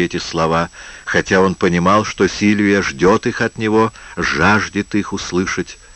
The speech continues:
Всё, что он смог сказать, было: "Пока я тебе нужен, я всегда буду с тобою,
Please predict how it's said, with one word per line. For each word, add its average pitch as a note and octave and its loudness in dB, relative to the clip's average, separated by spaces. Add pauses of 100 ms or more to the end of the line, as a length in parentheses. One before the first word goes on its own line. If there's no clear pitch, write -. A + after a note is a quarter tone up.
(560)
Всё, D3+ 4
что A2+ 2
он G2 -2
смог F2 -2
сказать, D#2+ -2
было: D2 -2 (200)
"Пока E2 -2
я D2 -2
тебе C#2+ -4
нужен, A2+ -2
я E2 -4
всегда F2+ -4
буду G#2 -4
с - -12
тобою, F#2 0